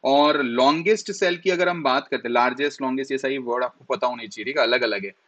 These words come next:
longest cell की बात करते हैं तो वो होता है नर्व cell, ठीक है,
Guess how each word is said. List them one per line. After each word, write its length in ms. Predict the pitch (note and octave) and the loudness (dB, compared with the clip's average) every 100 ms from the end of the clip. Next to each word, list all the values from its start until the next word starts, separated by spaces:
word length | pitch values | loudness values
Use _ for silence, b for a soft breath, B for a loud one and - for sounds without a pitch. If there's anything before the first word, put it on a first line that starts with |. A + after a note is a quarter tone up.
| _ _ A2+ | _ _ 2
longest 640 | A#2+ C#3 D#3+ G#3 A3 G3+ | 6 6 4 0 0 -2
cell 240 | F#3 D#3+ | 0 2
की 140 | E3 F3+ | 2 2
बात 220 | D#3+ D#3+ | 2 2
करते 180 | E3 D#3+ | 0 0
हैं 60 | F3+ | 0
तो 100 | F#3+ | 2
वो 140 | D#3 | 2
होता 180 | D3+ E3 | 2 0
है 140 | F#3 | 0
नर्व 280 | C3 B2+ C#3 | 4 6 4
cell, 240 | C3 A2 - _ _ _ _ _ - | 2 -6 -8 _ _ _ _ _ -2
ठीक 140 | G3 | 2
है, 200 | E3 - | 2 2